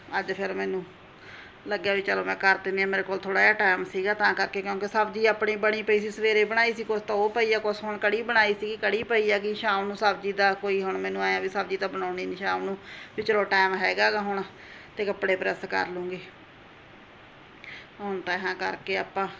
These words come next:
ਤਹਾਂ ਕਰਨ ਵਾਲੇ ਕੱਪੜੇ ਕਾਫੀ ਹੋ ਜਾਂਦੇ, ਕੱਪੜੇ ਧੋਣ 'ਤੇ ਵੀ ਟਾਈਮ ਤਾਂ ਜਿਹੜਾ ਲੱਗਣਾ ਲੱਗਣਾ ਸਾਂਭਣ ਦਾ ਹੋ ਜਾਂਦਾ। ਛੋਟੇ ਛੋਟੇ ਕੱਪੜੇ ਕਾਫੀ ਹੋ ਜਾਂਦੇ ਹੈਗੇ,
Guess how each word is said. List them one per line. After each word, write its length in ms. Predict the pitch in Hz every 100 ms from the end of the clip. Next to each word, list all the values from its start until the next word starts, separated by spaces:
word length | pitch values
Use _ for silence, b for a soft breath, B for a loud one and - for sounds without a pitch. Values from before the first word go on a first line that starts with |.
| - -
ਤਹਾਂ 280 | 214 208 190
ਕਰਨ 260 | 196 190
ਵਾਲੇ 260 | 190 185 190
ਕੱਪੜੇ 400 | 190 - 185 196
ਕਾਫੀ 320 | 196 190 214
ਹੋ 140 | 202 202
ਜਾਂਦੇ, 240 | 190 190
ਕੱਪੜੇ 340 | 190 190 190 190
ਧੋਣ 380 | 190 247 226 190
'ਤੇ 120 | 196
ਵੀ 100 | 190
ਟਾਈਮ 360 | 196 196 190
ਤਾਂ 220 | 185 196 196 190
ਜਿਹੜਾ 180 | 208 208
ਲੱਗਣਾ 380 | 208 208 190 190
ਲੱਗਣਾ 300 | 190 185 190
ਸਾਂਭਣ 380 | 190 190 190 202
ਦਾ 100 | 202
ਹੋ 140 | 196
ਜਾਂਦਾ। 160 | 190 196
ਛੋਟੇ 240 | 220 220
ਛੋਟੇ 220 | 220 214
ਕੱਪੜੇ 320 | 208 202 196 190
ਕਾਫੀ 320 | 190 185 226
ਹੋ 120 | 202
ਜਾਂਦੇ 340 | 185 180 180
ਹੈਗੇ, 220 | 185 185